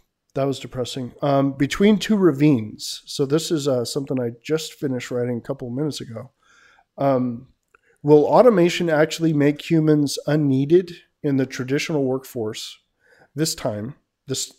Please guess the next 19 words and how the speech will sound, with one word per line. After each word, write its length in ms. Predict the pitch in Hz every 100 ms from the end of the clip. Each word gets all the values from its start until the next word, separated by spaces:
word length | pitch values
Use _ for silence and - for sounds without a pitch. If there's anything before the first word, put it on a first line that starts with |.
| -
this 200 | 143 -
cycle 520 | 143 120 - 131 - _ -
of 160 | 127
technology, 680 | - 120 120 113 113 120 127 - _ _ _ _ _ _
or 220 | - 156 156
will 600 | 151 175 180 175 170 - _ _ _ _ _ _ _ _
humans 540 | _ - 233 202 175 165
just 200 | 165 160
shift 380 | - 175 165 -
to 80 |
doing 300 | 156 147 147
more 260 | 143 139 143
creative 480 | 135 147 131 120 113
work, 360 | 120 110 - - - _ _ _
right? 240 | 123 117 - - -
So 120 | -
the 140 | 151 156
idea 420 | 139 127 240 156
is, 520 | 117 139 135 - -